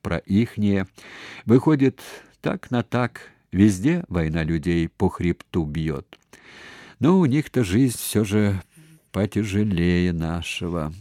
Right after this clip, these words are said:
Танина мать посмотрела на дочь и в который раз снова ужаснулась мысли, что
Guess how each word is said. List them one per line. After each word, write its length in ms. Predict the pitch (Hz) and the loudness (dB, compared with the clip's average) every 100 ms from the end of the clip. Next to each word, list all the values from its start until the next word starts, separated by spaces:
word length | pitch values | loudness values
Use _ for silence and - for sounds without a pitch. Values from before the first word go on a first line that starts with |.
| - _ | -20 _
Танина 360 | 87 80 78 | -4 -2 -4
мать 260 | 76 107 123 | -2 -2 -2
посмотрела 880 | - - 85 82 - 85 80 80 82 - | -8 -8 -4 -6 -4 -4 -2 -4 -6 -8
на 200 | 82 76 | -6 -4
дочь 480 | 78 143 143 - - - - - - | -2 -2 -2 -10 -14 -20 -20 -10 2
и 100 | 104 | 4
в 80 | |
который 460 | - 92 - 139 117 | 4 2 2 2 2
раз 180 | 107 117 | 2 -2
снова 520 | - 90 110 113 110 | -6 0 2 2 0
ужаснулась 880 | - 92 92 - - 92 87 82 - | 0 0 0 -2 -4 0 0 -2 -4
мысли, 440 | 85 107 165 - 87 | -4 -2 -2 -4 -6
что 400 | - - 85 | -6 -4 -4